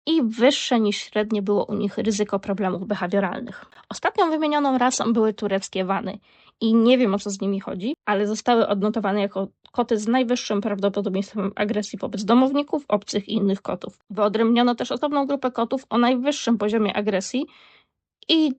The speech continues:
do tej grupy należą tutaj tylko wany. Opiekunowie wanów, brońcie honoru swoich kotów w komentarzach, bo aż mi przykro. Wany wykazywały też wyższe niż średnie ryzyko nieśmiałości wobec obcych i wysokie prawdopodobieństwo nieśmiałości wobec nowych przedmiotów.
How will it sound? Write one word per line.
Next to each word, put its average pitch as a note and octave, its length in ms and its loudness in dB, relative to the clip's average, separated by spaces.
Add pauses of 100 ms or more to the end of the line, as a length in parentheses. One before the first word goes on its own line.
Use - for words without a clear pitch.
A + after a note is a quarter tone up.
(260)
do C4+ 120 6
tej C4 200 -2
grupy A#3 300 -2
należą G#3 680 0
tutaj G3+ 340 -4
tylko F#3+ 300 -4
wany. D#3+ 300 -8 (720)
Opiekunowie A#3 560 4
wanów, C4+ 360 2 (180)
brońcie A#3+ 360 2
honoru B3+ 320 0
swoich A#3+ 320 -4
kotów C4 300 -4
w - 40 -20
komentarzach, C#4 560 0 (180)
bo G3+ 260 0
aż - 200 -2
mi G3+ 140 0
przykro. - 400 -10 (340)
Wany C#4 360 4
wykazywały C#4+ 580 2
też B3 340 -4
wyższe A#3+ 500 -2
niż G#3+ 180 0
średnie A#3 640 0
ryzyko A3+ 340 -2
nieśmiałości A3 760 0
wobec A3+ 360 -4
obcych G4 440 -2 (160)
i C#4+ 440 4
wysokie D4 340 2
prawdopodobieństwo C4 840 2
nieśmiałości A3 560 2
wobec G3+ 280 -2
nowych G3 220 -2
przedmiotów. - 640 -4